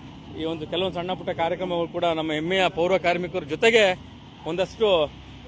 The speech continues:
ಆ, ಕೆಲಸ ಕಾರ್ಯಗಳು ಕೂಡ ಆಗ್ತಾ ಇದೆ. ಅದು ನಿಮ್ಗೆ ತೋರಿಸ್ತಾ ಹೋಗ್ತೀನಿ.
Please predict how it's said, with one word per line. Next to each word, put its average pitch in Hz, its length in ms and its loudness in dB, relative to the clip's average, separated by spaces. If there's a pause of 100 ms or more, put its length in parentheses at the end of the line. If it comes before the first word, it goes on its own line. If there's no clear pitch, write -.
(220)
ಆ, 139 680 -2 (460)
ಕೆಲಸ 170 200 -2
ಕಾರ್ಯಗಳು 185 360 -2
ಕೂಡ 175 120 0
ಆಗ್ತಾ 170 260 0
ಇದೆ. 170 120 2
ಅದು 160 160 0
ನಿಮ್ಗೆ 170 240 -4
ತೋರಿಸ್ತಾ 175 300 -2
ಹೋಗ್ತೀನಿ. 175 640 -4